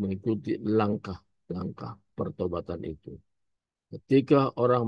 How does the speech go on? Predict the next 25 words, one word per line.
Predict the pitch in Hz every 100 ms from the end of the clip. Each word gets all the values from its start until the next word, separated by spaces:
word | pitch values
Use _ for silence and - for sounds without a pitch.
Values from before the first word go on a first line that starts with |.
| 113
mengakui | 110 101 98 101 98 78 - _ _ _ _ _ -
bahwa | 82 82 101
dia | 113 110 -
orang | 101 95 90
berdosa | 98 - 95 - - 65 73 _ _ _ _ _ _ _
di | -
depan | - 90 85
Tuhan | 110 120 120 123 98
dan | 95
dia | 95 95
percaya | 104 104 - 120 123 120 -
dengan | - - - 104
iman | 104 127 139 139 139 - _ _ _ -
melalui | - 95 90 87 87
darah | 107 117 120 113
Yesus | 117 110 -
Kristus, | 110 - 101 - - _ _
dia | - 98 85
sudah | - - 113 107 - -
dibenarkan | 170 - 90 95 - 175 165 _ _ _
dengan | - 143 156 185 160 156 156 -
cuma-cuma. | - 165 143 131 127 101 - 120 95 90 76 - _ _ - _ _ _ _ _ _ _
Jadi | 101 101 120 131 127 -
pada | - 95 -
saat | -